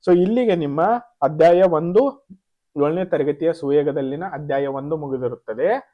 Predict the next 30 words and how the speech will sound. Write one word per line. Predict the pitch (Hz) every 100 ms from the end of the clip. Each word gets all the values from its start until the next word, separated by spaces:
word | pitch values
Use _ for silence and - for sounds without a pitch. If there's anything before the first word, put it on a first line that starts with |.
| _ _ -
ನಾವು | 139 170
ನೆಕ್ಸ್ಟ್ | 165 165 -
ಕ್ಲಾಸ್ | - 165 160
ಅಲ್ಲಿ | 139
ಏನ್ | 135 131
ಮಾಡೋಣ? | 135 147
ಅಧ್ಯಾಯ | 202 220 151 147 147 160 165
ಎರಡು | 135 135 135
ನೋಡೋಣ, | 127 117 110 107
ಭಿನ್ನ | 110 131 165 165
ರಾಶಿಗಳು | 151 151 147 147 143
ಮತ್ತು | 131 - 214 269 - _ _ _ 143
ದಶಮಾಂಶಗಳು. | 131 151 147 127 123 113 107 101 - _ _ _
ನೀವು | 175 214
ಇನ್ನೂ | 190 226 254
ಸ್ಕೂಲ್ | - 180 170
ಟೆಕ್ | 208 208
ಕರ್ನಾಟಕವನ್ನ | 180 160 151 - 135 135 170
ಸಬ್ಸ್ಕ್ರೈಬ್ | 190 127 127 - 214 196
ಮಾಡ್ಕೊಂಡಿಲ್ಲ | 151 - 123 120 120
ಅಂದ್ರೆ | 123 143
ಸಬ್ಸ್ಕ್ರೈಬ್ | 180 135 127 180 190
ಮಾಡ್ಕೊಂಡು | 180 139 - 131 165
ನೋಟಿಫಿಕೇಶನ್ | 185 135 127 175 160 147 135 113
ಅನ್ನ | 131
ಆನ್ | 175 - 151 151
ಮಾಡ್ಕೊಳ್ಳಿ. | 139 107 - 107 107 _ _ _ _
ಯಾಕಂದ್ರೆ | 135 156 160 196
ನಾವು | 180 151 165 220
ಇಲ್ಲಿ | 190 175 208